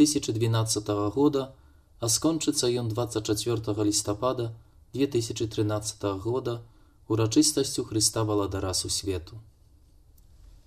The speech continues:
Абвяшчэнне года веры з'яўляецца своеасаблівай рэфлексіяй і заахвочваннем,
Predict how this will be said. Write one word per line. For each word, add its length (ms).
Абвяшчэнне 720
года 240
веры 320
з'яўляецца 640
своеасаблівай 800
рэфлексіяй 640
і 40
заахвочваннем, 920